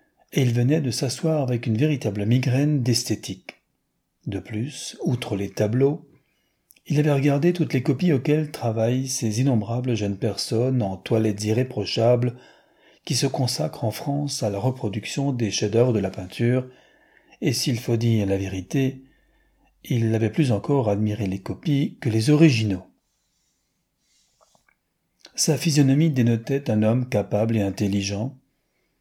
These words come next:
et en vérité il avait passé souvent la nuit à démêler les contes les plus embrouillés, et entendu le chant du coq sans avoir bâillé une fois. Mais Raphaël et Titien semblaient être pour lui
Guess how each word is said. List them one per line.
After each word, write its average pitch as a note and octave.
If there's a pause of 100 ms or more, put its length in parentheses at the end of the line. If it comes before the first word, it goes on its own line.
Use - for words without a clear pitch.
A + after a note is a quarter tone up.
(160)
et B2+
en A#2
vérité A#2
il B2+
avait G#2
passé A#2+
souvent A2+
la G#2
nuit A2+
à G2
démêler G#2
les G#2+
contes A#2
les G#2
plus G#2+
embrouillés, G#2+ (920)
et B2+
entendu A#2+
le A2
chant B2+
du G#2+
coq C#3
sans A2
avoir G#2+
bâillé A#2
une B2+
fois. - (1120)
Mais A#2+
Raphaël A2
et A2
Titien A2
semblaient A2
être C#3+
pour A2
lui C3